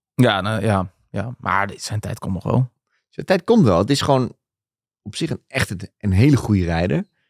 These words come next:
Speaker 2: Maar je ziet nu dat Lando Norris toch wel nog steeds upper hand is. En, eh, het beter voor elkaar heeft. Dat hij
Speaker 1: Ja, hij
Speaker 2: sneller
Speaker 1: heeft
Speaker 2: is.
Speaker 1: echt
Speaker 2: En vooral in de race heeft
Speaker 1: Hij heeft echt
Speaker 2: Piastri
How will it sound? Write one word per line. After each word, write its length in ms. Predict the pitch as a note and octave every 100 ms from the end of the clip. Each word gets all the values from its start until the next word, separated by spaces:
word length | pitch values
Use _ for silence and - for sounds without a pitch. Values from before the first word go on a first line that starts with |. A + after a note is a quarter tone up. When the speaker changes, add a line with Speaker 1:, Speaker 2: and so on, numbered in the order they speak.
| _ _ _ _ _ _ _ _
Speaker 2:
Maar 120 | - G2
je 60 |
ziet 240 | G2 F3+ F3+
nu 140 | A2
dat 100 | F#2+
Lando 300 | F#2 G#2 G#2
Norris 440 | G2 A2 G#2+ E2+ -
toch 160 | G#2
wel 200 | G2 F2+ -
nog 140 | -
steeds 280 | - B2 - -
upper 240 | - D#2+
hand 180 | D#2+ D2
is. 220 | - -
En, 320 | _ E2 D#2 -
eh, 340 | - - - F2
het 120 | E2
beter 280 | G#2 G#2+ E2+
voor 120 | F2+
elkaar 300 | D#2+ A2+ G#2+
heeft. 160 | D#2
Dat 100 | -
hij 80 | -
Speaker 1:
Ja, 80 | C#3+
hij 80 | G#2+
Speaker 2:
sneller 140 | A2
Speaker 1:
heeft 120 | B2 B2+
Speaker 2:
is. 60 |
Speaker 1:
echt 100 | A#2+
Speaker 2:
En 60 | A2
vooral 260 | B2 F3+
in 140 | C3+ G#2
de 80 | F#2+
race 360 | A2 A#2+ -
heeft 320 | F#2+ F#2+ - - _ _
Speaker 1:
Hij 60 | -
heeft 180 | A2
echt 80 |
Speaker 2:
Piastri 40 | A2